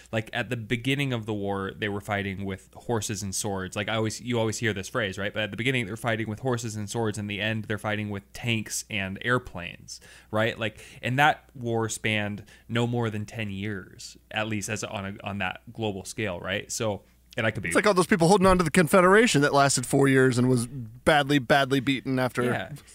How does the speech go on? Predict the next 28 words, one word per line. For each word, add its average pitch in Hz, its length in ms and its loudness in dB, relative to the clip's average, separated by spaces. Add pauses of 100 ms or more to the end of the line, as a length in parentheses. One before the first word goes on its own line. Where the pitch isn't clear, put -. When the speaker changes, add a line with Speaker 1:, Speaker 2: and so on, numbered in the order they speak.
(140)
Speaker 2:
enslaving 143 520 6
Speaker 1:
So, 120 40 4
Speaker 2:
people 131 320 4
and 123 140 2
Speaker 1:
but 214 100 2
Speaker 2:
fighting 180 180 8
Speaker 1:
just 143 80 2
Speaker 2:
for 147 60 2
those 147 240 6
rights. 127 340 0 (100)
Speaker 1:
the, 196 140 2
the, 180 220 -2
the 180 180 -2
amount 190 280 0
of 220 80 -8
time, 165 540 -4
like, 143 320 -6
you 151 160 -4
always 190 220 0
read 143 160 -4
about, 131 180 -2
like, 117 140 -6
the 120 100 -2
amount 143 220 -2
of 156 80 -6
time 127 460 -4
between, 110 800 -6 (480)
um, 90 720 -6